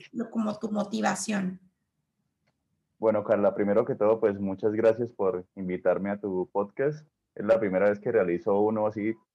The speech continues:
Speaker 2: entonces,
Speaker 1: <laughs>
Speaker 2: eh, bueno, aquí les voy a compartir como todo, o sea, mi experiencia y como todos los tips que puedo aportarles a, a ustedes. Entonces, eh, ¿por, cuál es mi motivación, me dijiste?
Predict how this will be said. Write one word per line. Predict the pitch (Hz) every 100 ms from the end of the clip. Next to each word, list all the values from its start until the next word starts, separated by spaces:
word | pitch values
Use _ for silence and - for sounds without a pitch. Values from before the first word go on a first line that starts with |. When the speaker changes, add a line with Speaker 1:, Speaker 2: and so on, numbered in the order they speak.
| _ _
Speaker 2:
entonces, | 101 90 95 196 214
Speaker 1:
<laughs> | 214 214 - _ _ _ -
Speaker 2:
eh, | 101 101 92
bueno, | 104 95
aquí | - 107
les | 123
voy | 127 135
a |
compartir | 127 104 - 92
como | - 120 104
todo, | - 104 110 117 123 123 123 120 - _
o | -
sea, | 101
mi | 98
experiencia | 90 _ - 90 95 107 110 117
y |
como | 110 98 92
todos | 95
los | 107 101 -
tips | 95 _
que | -
puedo | - 104 101 104 113 -
aportarles | 98 95 - 95 95 101 104
a, | 92 90 _ _ _ _ _ _ -
a | 90
ustedes. | 92 - 98 85 - _ _ _ _ _ _ _ _ 110
Entonces, | 113 107 123 113 104 95 -
eh, | 104 107 104 101 98 95 113 _ _ _ _ _ _ -
¿por, | 120 - -
cuál | 131
es | 139
mi | 151
motivación, | 147 135 101 120 143
me | 147
dijiste? | 127 -